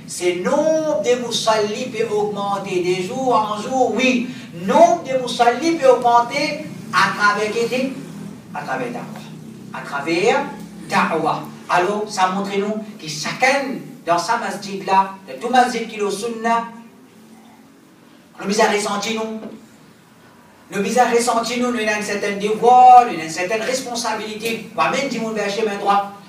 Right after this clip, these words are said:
Et alors, nous apportons nos, nos contributions. Et comme ça même, bon, il y a une chose qui montre nous.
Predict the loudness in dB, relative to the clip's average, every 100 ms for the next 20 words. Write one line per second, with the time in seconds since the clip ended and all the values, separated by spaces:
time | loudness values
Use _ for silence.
0 | -2 0 2 0 0 -2 -2 -2 -2 0
1 | 0 0 0 -4 -6 -8 -6 -4 -2 -4
2 | -4 -4 -4 -2 -2 -4 -10 -2 -2 0
3 | 0 0 -2 -2 -4 -2 4 6 6 -2
4 | -4 -6 -6 -4 -4 -6 -6 -4 -4 -4